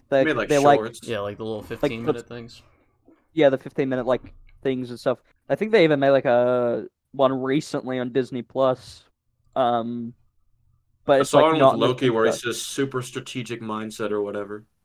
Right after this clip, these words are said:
Speaker 1: Okay.
Speaker 3: I mean,
Speaker 1: Um,
Speaker 3: we, we obviously know Marvel can use Lego stuff. Like, they literally put it in a cross, so.
Speaker 2: Oh, yeah.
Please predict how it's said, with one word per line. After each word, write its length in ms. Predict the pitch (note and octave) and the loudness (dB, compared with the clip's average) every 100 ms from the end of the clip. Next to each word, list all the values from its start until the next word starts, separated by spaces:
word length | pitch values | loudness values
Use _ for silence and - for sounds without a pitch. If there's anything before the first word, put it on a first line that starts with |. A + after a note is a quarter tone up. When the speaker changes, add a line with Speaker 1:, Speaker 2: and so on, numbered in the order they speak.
| _ _ _ _ _ _ _ - | _ _ _ _ _ _ _ -6
Speaker 1:
Okay. 560 | G#3 - - A#2+ A#2+ C3 F3 _ _ _ - - - C3 | -4 -4 -2 0 0 0 -6 _ _ _ -20 -20 -12 -8
Speaker 3:
I 100 | D#3 | -6
mean, 200 | B2+ - | -4 0
Speaker 1:
Um, 360 | D3 C3+ C3+ C3 | 4 6 6 2
Speaker 3:
we, 60 | |
we 20 | F3 | 0
obviously 420 | G3 C4 G#3 G#3+ | -2 -4 -6 -6
know 220 | C#3+ C#3 | -4 -6
Marvel 420 | B2 C3 C3 B2 | -4 -4 -4 -6
can 260 | A#2+ B2 B2 | -10 -8 -8
use 440 | G#2+ A#2 A#2+ G#2+ | -8 -10 -12 -14
Lego 420 | G2+ G#2 A2 G2 | -12 -10 -10 -12
stuff. 400 | G2+ - G#2 G#2+ | -14 -16 -14 -12
Like, 140 | A2+ F#2+ | -12 -8
they 120 | A2+ | -6
literally 360 | A2+ B2 A#2+ A2 | -6 -6 -6 -8
put 220 | - A#2+ | -6 -6
it 80 | A2+ | -6
in 100 | G#2 | -10
a 80 | |
cross, 640 | G2 A#2 G#2+ G#2 - - - | -12 -10 -8 -10 -12 -18 -20
so. 520 | - A2+ G#2+ G#2+ A2 - _ _ _ _ _ _ _ _ _ _ | -16 -10 -8 -8 -10 -16 _ _ _ _ _ _ _ _ _ _
Speaker 2:
Oh, 120 | G2 | -12
yeah. 320 | G2 G2+ G2+ | -8 -8 -8